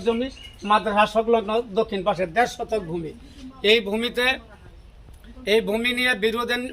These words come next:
বিরোধের নিষ্পত্তি কল্পে গতকালকে বাদ জমা তিনটা পর্যন্ত আলোচনা হয়। আলোচনায় এটাই সিদ্ধান্ত হয়েছে যে এলাকাবাসী সম-, সম্মিলিতভাবে একজন সার্ভিয়ার এনে জায়গাটা পরিমাপ করে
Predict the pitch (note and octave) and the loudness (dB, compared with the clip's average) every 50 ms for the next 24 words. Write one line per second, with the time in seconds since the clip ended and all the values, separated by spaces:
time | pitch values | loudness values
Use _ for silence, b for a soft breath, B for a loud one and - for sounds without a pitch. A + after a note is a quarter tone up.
0 | - - - F3+ F#3 G#3+ A3 A#3 A#3 - B3 B3 A#3+ B3 A#3+ - - A3+ A#3 F3 | -12 -14 -6 0 2 4 4 4 2 0 0 0 0 0 -2 -4 -6 -8 -6 -4
1 | B3 G#3 A#3 A#3 A3 G3 A3+ G3 G#3+ A3+ A3 A#3 G3+ A#3 A3+ G#3+ G3 A3 G3 F3+ | -4 -2 -2 -2 -2 -2 -2 0 0 0 0 0 2 2 2 2 0 -2 -2 0
2 | A3 A3 A3 F3 F#3+ G#3+ G#3+ G#3 G3 F3 - - - - - - - - A3+ A3+ | 0 0 0 0 -2 0 2 2 2 0 -2 -6 -16 -20 -20 -18 -8 -4 -2 0
3 | A3+ G3+ A3+ A3 G#3+ A#3 A3 A#3 A#3 A#3 A#3 A3 A#3 A#3 A3+ A3+ A3 A3 G#3+ G#3 | 2 4 4 4 4 2 -2 -2 0 2 4 4 4 4 2 0 -2 -2 0 2
4 | G3 A3 A#3+ A#3+ G#3+ G#3+ A3 A3 G#3 A#3 A3 G#3+ G#3+ G#3+ G#3+ G#3+ - - - - | 4 4 4 6 4 2 0 -2 -4 -4 0 0 0 0 0 -2 -8 -14 -20 -20
5 | - - - G3 G3+ F#3 A3+ A#3+ A#3 G#3 B3 G#3+ A#3+ B3 A#3+ A#3+ B3+ A#3+ B3 B3 | -20 -8 -4 -2 2 2 2 2 2 0 0 2 2 2 4 4 4 4 4 4
6 | A#3+ - A#3+ C4 C4+ D4 - - - - - - - F3 G3 G#3+ A3 A3+ A#3+ A#3+ | 2 2 0 0 0 -2 -6 -14 -20 -20 -20 -12 -4 0 2 4 6 6 8 8
7 | A3+ A#3 A3+ G#3+ A3+ A3 - A#3+ A3+ - A3 A#3+ A#3+ A#3+ A#3+ B3 - - - - | 8 8 6 6 4 2 0 -4 -4 -4 -2 -2 -2 -2 -4 -4 -8 -8 -4 -2
8 | A3+ A#3+ B3 B3 B3 A#3 F#3+ A#3 G3+ G#3+ A3 G3+ A3 A#3+ A#3 A3 G#3 F#3 G3 A3 | 0 2 2 2 0 0 -2 2 2 4 4 4 2 0 0 0 0 -2 -4 -6
9 | A3 E3 F#3+ G3+ G#3+ G#3 G3+ G#3+ A#3 A#3 A3+ A3+ A#3 A#3 B3 B3 C4 B B B | -6 -2 2 2 2 2 0 0 2 2 2 2 0 -2 -4 -6 -8 B B B
10 | B B B - - F#3+ G#3 G3 A3 A3 A3 A3 A3 A3+ B3 A#3+ B3 A#3+ A#3 A3+ | B B B -4 0 2 2 4 4 4 4 2 2 4 2 4 4 4 4 2
11 | A3+ - A#3 A3 A3+ A#3 B3 B3 | 2 0 0 0 2 2 0 0